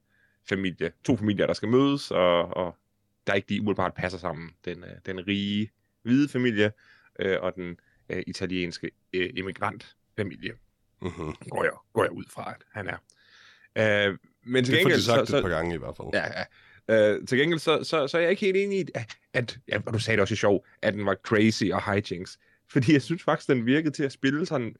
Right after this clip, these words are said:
Speaker 1: øh, på et, et, et, et, et lidt, lidt mere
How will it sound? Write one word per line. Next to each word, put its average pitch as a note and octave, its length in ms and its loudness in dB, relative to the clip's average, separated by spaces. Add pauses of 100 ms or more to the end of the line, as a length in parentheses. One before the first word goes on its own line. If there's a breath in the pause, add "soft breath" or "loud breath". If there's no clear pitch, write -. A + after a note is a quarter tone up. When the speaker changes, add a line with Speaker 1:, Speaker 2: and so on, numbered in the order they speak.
Speaker 1:
øh, G2 280 -2
på A2 160 2
et, F#2+ 180 0
et, F#2+ 140 -6
et, - 200 -6
et, - 300 -10
et G2+ 100 -12
lidt, A2 240 -2 (360)
lidt G#2+ 180 -6
mere G#2 240 4